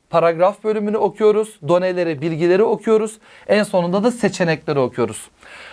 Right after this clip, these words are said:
Araş-, düşünmek, araştırma yapmak, hayatı kolaylaştırmak için çalışmak, üretimde bulunmak, icatlar yapmak, yeni keşifler yapmak. Bu davranışlar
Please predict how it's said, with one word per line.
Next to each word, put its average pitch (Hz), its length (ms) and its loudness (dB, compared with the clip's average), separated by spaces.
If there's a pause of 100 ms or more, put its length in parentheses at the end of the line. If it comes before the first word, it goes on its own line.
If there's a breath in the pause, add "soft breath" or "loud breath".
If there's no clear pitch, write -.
(100)
Araş-, 190 340 2
düşünmek, 214 580 0 (320 soft breath)
araştırma 170 500 2
yapmak, 220 440 0 (220 soft breath)
hayatı 180 380 2
kolaylaştırmak 214 680 -2
için 220 160 -4
çalışmak, 208 560 0 (240 soft breath)
üretimde 208 540 0
bulunmak, 214 480 -2
icatlar 185 580 0
yapmak, 127 500 -4
yeni 196 220 2
keşifler 175 500 -2
yapmak. 110 320 -6 (680 loud breath)
Bu 233 120 4
davranışlar 240 580 0